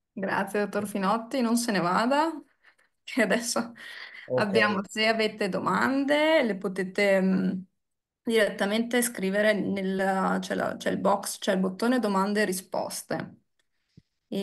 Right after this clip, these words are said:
Speaker 2: Io
Speaker 1: E
Speaker 2: interrompo la condivisione, cosa dice Roberta?
Speaker 1: Sì, um, oppure lasci pure tutto il suo personale <laughs> in centro,
Speaker 2: Ah.
Speaker 1: che è numeroso.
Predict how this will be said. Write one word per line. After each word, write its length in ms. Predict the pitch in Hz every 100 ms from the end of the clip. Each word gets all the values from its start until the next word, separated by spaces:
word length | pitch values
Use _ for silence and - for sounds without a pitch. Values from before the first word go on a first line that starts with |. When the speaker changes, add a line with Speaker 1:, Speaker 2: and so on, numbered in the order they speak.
| 196
Speaker 2:
Io 240 | - 151
Speaker 1:
E 0 |
Speaker 2:
interrompo 680 | - - 147 139 147 156 151
la 140 | 135 117
condivisione, 1080 | 127 127 110 110 110 139 170 190 185 - -
cosa 200 | 123 120
dice 840 | 117 113 - 110 110 107 107 110
Roberta? 640 | 110 110 104 107 - 185 180
Speaker 1:
Sì, 220 | 202 196
um, 200 | 202 196 190
oppure 360 | 196 185 214
lasci 300 | 220 208 -
pure 400 | - 247 240 -
tutto 220 | - 240 247
il 80 |
suo 180 | 240 233
personale 1120 | 233 233 - 220 208 214 233 233 226 - - _ _
<laughs> 180 | - -
in 320 | 240 - -
centro, 920 | - 220 226 247 240 - 247 262 -
Speaker 2:
Ah. 260 | 156 127 117 _ _ - 349 - _ - 320 320 - - -
Speaker 1:
che 180 | - 269
è 40 | 254
numeroso. 1120 | 254 254 247 226 220 226 233 285 392 -